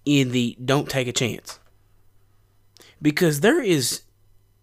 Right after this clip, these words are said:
right here, obviously, Jesus turns water into wine. And, and I know there are some people out there that's saying, "Well, wine back then was juice."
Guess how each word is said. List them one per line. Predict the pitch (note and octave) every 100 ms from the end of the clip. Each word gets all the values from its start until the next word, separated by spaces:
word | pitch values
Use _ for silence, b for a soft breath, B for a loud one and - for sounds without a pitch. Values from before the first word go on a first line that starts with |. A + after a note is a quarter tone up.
| _ _ _ _ -
right | E3+ F#3+
here, | F#3+ D#3
obviously, | - C3+ C3 A2+ - G#2+ - _ _ _ _ _ _ _ _ _ _ _ C#3+
Jesus | C#3+ D#3+ C#3 C3 -
turns | - C3+ B2
water | B2 A#2+
into | A2+ A2+
wine. | A2+ A2 G#2 C3 - _ _ _ _ _ _ _ _ _ _
And, | - B2+
and | A2 C#3+ C#3+
I | D3
know | D#3
there | C#3+ C#3 C3+
are | B2+
some | - B2
people | B2 B2
out | A#2+
there | B2 A#2
that's | A2
saying, | - A#2+ A2+ B B B
"Well, | D#3+
wine | C#3+ C#3+ E3 D#3
back | C#3+ C#3+
then | D#3 D#3
was | A#2+
juice." | A#2 D#3+ A#2 G#2+ -